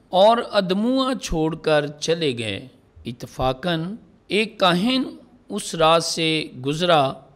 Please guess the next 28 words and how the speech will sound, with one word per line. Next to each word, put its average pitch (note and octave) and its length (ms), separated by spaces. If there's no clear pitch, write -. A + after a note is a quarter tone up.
और A#3+ 240
उसे A#3 420
देखा C3+ 680
और F3 320
कतरा G#3 380
कर E3+ 280
चला E3 360
गया। A#2+ 400
उसी A#3 320
तरह D3+ 500
एक E3 280
लावी C#3 500
ने D3+ 180
भी C3+ 440
इस A3 260
जगह G3+ 560
आकर G#3+ 460
उसे C#3+ 440
देखा C3+ 800
और E3 280
कतरा F3+ 380
कर D3 220
चला B2+ 340
गया। B2 420
फिर B3 180
एक F#3+ 520
सामरी E3+ 760
मुसाफिर C#3+ 840